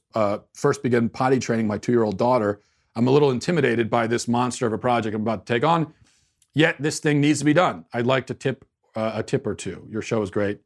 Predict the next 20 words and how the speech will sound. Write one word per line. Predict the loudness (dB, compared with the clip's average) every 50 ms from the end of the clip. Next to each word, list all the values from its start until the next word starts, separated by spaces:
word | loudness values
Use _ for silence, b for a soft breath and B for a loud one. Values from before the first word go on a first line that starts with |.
| _
Your | -4 -2
insights | -2 0 0 -2 -2 -2
bring | -4 -6 -4 -4
a | -4
lot | -4 -4
of | -2
value." | -2 -2 -2 -2 -4 B B B B B B B B B
Well, | 2 4 4 4 2 -2 -6 _ _ _ _ _ _ _ 0
I | 0 0
just | 2 2 0 0 2
got | 0 0 2
through | 0 0 2
saying | 2 0 0 0
I, | 0 -2 -2 0
I, | 0 0 0 0 0 -2 -6 -14 _ _ -2
um, | 0 0 0 0 -2 -6 -8 -10 _ _ _ _ _ _ _ _ _ _ _ _ _ _ _ _ _ _ _ _ _ _ _ _ -2
considered | -2 -2 0 2 2 2 4 4 2 0
abandoning | 0 -2 -2 0 0 0 -2 -2 -2 -4
my | -4 -6 -8
child | -6 -4 -2 0 0 0 -2 -4 -6